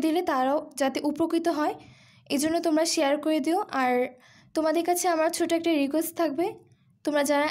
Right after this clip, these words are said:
এখনও আমার চ্যানেলটাকে সাবস্ক্রাইব করনি তারা এখনই সাবস্ক্রাইব করে ফেলো এবং পাশে থাকা বেল আইকনে ক্লিক করে all বাটনে ক্লিক করে দিও, যাতে আমার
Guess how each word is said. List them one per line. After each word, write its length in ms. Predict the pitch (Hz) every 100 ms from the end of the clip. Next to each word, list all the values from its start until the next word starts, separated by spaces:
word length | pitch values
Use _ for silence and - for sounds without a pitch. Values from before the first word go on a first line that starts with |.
| 277
এখনও 220 | 277 349
আমার 120 | 349 370
চ্যানেলটাকে 380 | 320 285 302 349 359
সাবস্ক্রাইব 380 | 349 - 370 381
করনি 240 | 269 233 370 330
তারা 140 | 285 -
এখনই 220 | 269 320 330
সাবস্ক্রাইব 340 | 330 320 330 330 302
করে 140 | 285 294
ফেলো 200 | 320 370 -
এবং 140 | 277 262 269
পাশে 180 | 269 302
থাকা 120 | 320 311
বেল 120 | 302
আইকনে 220 | 302 302 302
ক্লিক 180 | 311 330 339
করে 140 | 349 -
all 100 | 262 269
বাটনে 260 | 285 311 302
ক্লিক 160 | 277 254 262
করে 140 | 240
দিও, 140 | 254 349 - _ - - -
যাতে 220 | 269 254 294
আমার 140 | 269